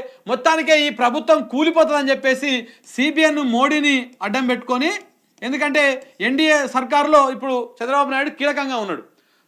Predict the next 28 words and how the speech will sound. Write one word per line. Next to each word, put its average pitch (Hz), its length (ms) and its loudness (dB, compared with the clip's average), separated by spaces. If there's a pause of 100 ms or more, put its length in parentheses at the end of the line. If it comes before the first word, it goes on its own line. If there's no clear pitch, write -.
(120)
so 262 160 -2
కాబట్టి 320 380 2 (400)
చంద్రబాబు 311 360 2
నాయుడు 294 200 4
శిష్యుడే 320 380 0
కాబట్టి 311 360 2 (580)
రేవంత్ 302 320 2
రెడ్డిని 302 220 2 (140)
కాపాడుతా 277 460 4
ఉన్నాడు 254 140 -2
అనమాట, 285 160 -2
ఆయన 254 180 -2
సర్కారుని 269 420 0
కాపాడుతా 202 460 -2
ఉన్నాడు. 123 180 -12 (1400)
So 285 80 2 (160)
ఈ - 20 4 (140)
విధంగా 320 340 2 (680)
ఈ 233 40 -10 (160)
రేవంత్ 294 260 2
రెడ్డి 247 200 0
సర్కారులో 262 540 0 (220)
ఇక్కడ, 254 160 0 (100)
ఇక్కడ 262 160 2
ఉన్నటువంటి 262 360 0
పెద్దలను 269 380 -2 (440)
అందరిని 311 340 2
కూడా 302 120 0